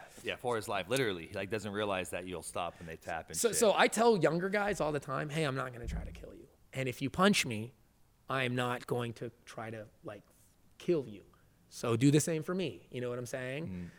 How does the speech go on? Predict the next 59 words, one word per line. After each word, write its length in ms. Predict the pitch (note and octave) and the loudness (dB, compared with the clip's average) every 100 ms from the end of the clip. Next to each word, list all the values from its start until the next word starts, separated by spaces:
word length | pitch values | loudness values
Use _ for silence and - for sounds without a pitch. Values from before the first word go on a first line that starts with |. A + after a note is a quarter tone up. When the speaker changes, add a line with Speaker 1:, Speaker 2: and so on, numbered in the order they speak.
| - | -10
Speaker 2:
Because, 300 | - - C#3+ D3 | 0 6 6 6
you 100 | E3+ | 4
know, 180 | C3+ | 6
like, 160 | C#3 A#2+ | 4 4
some 200 | - F#3 | 2 6
guys, 220 | G#3 C3 | 8 8
they 60 | C#3 | 6
get 140 | C3+ C3 | 0 -2
hit 140 | C3+ | -4
one 140 | B2 A2+ | -6 -4
time 380 | C#3+ E3+ - | -2 -2 -2
and 80 | A#2+ | -4
then 80 | A2+ | -8
it's 100 | A2 | -10
like, 120 | G2+ - | -8 2
"Oh, 200 | B2+ D#3 | 6 6
it's 140 | D3 | 6
on." 340 | F3 G3+ D#3 E3 | 2 2 0 -2
Speaker 1:
Yeah. 220 | D#2+ D2 - | -6 -4 8
Speaker 2:
I 120 | E3+ | 8
can 100 | A#3 | 10
get 140 | A3 F#3+ | 10 12
hit 100 | F3+ | 12
a 60 | |
lot 340 | C#3 B2 B2 - | 10 6 0 -2
before. 480 | B2+ C#3+ A#2+ A2+ - | 2 2 2 0 0
Like, 160 | D3 G#3+ | 2 6
in 60 | |
fact, 280 | G#3 C#4+ - - - | 10 10 8 -2 -4
<laughs> 580 | - - - - - - - - - | -2 -2 -8 -16 -14 -16 -18 -18 2
you 160 | G3+ | 4
probably 260 | A#3+ D#4+ F4+ | 10 12 12
have 100 | D#4+ | 10
to 60 | A#3 | 10
put 140 | D4 | 8
me 60 | D4+ | 10
to 60 | |
sleep 320 | C4 C#4+ F4 A#3 | 8 10 8 8
before 280 | G3 G3+ | 4 8
I 40 | F3+ | 10
really 220 | F3+ F3+ | 10 8
put 160 | F3 G#3+ | 8 8
my 100 | D#3+ | 8
foot 240 | G#3 G3+ | 8 10
down. 340 | F3 C#3 B2 | 10 10 8
Speaker 1:
Yeah. 100 | G2+ | 8
Speaker 2:
Like, 200 | F#3 D#3+ - - - | 10 10 8 -8 10
I 160 | F3 E4 | 12 12
enjoy, 580 | G4+ G3+ C#3+ D#3 C4 F4+ - - | 12 12 12 12 12 6 -2 0
part 300 | - E3 A3+ | 8 12 12
of 120 | F#4 G4 | 12 10
me, 280 | A#4 D5 A4 | 8 6 8
is 180 | E3+ | 10
this 160 | F3 B4+ | 12 10
sick? 440 | - A#3 A#3+ - - | 12 12 12 8 8
Maybe 300 | G3+ D#4+ F4+ | 10 12 12
you 240 | E4+ D4 | 12 12
understand 480 | B3+ G3+ - F3 D#3+ | 12 12 12 12 12
this. 220 | A#2 - | 8 6